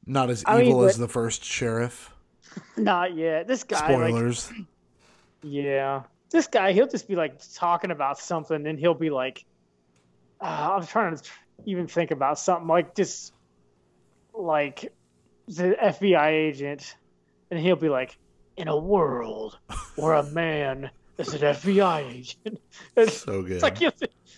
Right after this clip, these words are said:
Speaker 2: and then he'll, like, come up with a title for whatever it is, and then
Speaker 1: Amazing.
Speaker 2: everyone just acts like it's normal, whatever he's saying.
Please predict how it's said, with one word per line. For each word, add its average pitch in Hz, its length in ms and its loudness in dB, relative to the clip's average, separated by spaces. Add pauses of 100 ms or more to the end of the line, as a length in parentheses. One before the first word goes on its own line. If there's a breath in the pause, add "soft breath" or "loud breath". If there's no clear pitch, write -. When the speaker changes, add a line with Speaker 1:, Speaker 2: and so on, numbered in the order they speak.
(320 soft breath)
Speaker 2:
and 247 120 8
then 220 140 4
he'll, 214 160 4
like, 190 160 0
come 196 160 0
up 180 80 -4
with 185 120 -6
a 151 60 -6
title 160 480 0
for 233 200 -4
whatever 220 480 2
it 214 180 4
is, 226 120 0
and 180 120 -4
then 156 160 -2 (360)
Speaker 1:
Amazing. 101 300 -4
Speaker 2:
everyone 165 320 0
just 151 140 -18
acts 143 220 0
like 160 160 -4
it's - 200 -16
normal, 143 520 -4
whatever 143 340 0
he's 139 180 -4
saying. 147 280 -6